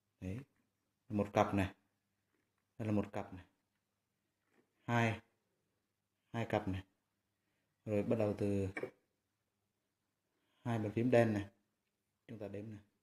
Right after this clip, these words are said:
Và phím, dưới phím đen là, là, là hai, ba phím trắng.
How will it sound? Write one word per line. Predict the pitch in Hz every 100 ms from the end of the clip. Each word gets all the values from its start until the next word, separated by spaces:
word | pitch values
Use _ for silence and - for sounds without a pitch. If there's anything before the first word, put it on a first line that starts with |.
| _ _ _ _ _ _ _ _ _
Và | 98 95 95
phím, | 104 104 107 104
dưới | 107 107
phím | 110
đen | 107 104
là, | 104 95
là, | 98 - _ _ _ _ _ _ -
là | 101 95
hai, | 95 101 104 107 107 110 107 _ _ _ _ -
ba | 104
phím | 110 107
trắng. | - 107